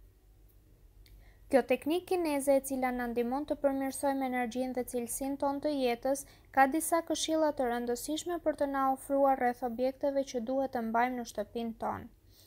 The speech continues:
Ato funksionojnë si një lloj magneti për mbarsinë financiare dhe të shtëpisë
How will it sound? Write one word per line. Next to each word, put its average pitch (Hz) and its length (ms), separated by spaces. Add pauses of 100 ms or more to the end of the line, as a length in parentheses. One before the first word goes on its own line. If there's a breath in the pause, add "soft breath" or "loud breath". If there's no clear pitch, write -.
(160 soft breath)
Ato 247 320
funksionojnë 311 640
si 285 100
një 262 160
lloj 277 220
magneti 247 580
për 247 160
mbarsinë 233 560
financiare 240 800
dhe 254 160
të 247 80
shtëpisë - 560